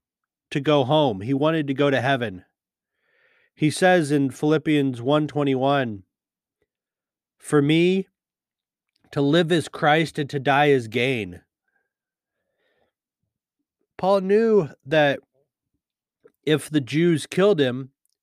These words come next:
he was going to heaven. He had no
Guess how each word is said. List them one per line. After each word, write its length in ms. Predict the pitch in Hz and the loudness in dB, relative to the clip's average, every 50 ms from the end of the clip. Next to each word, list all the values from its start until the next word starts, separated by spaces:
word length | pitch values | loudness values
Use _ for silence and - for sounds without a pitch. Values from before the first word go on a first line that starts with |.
| _ _ _ _ | _ _ _ _
he 160 | - 160 175 | 0 0 2
was 140 | 175 165 139 | 2 0 0
going 260 | 165 180 175 175 160 | 0 0 0 2 0
to 80 | 151 | 0
heaven. 320 | 143 170 196 180 156 123 104 | 2 2 2 2 0 -2 -4
He 140 | 95 156 170 | -2 -2 -2
had 200 | 165 151 139 135 | -2 -2 -4 -6
no 680 | 143 156 156 160 180 185 185 180 185 185 180 170 - | -8 -8 -6 -2 0 0 0 0 0 0 -2 -4 -6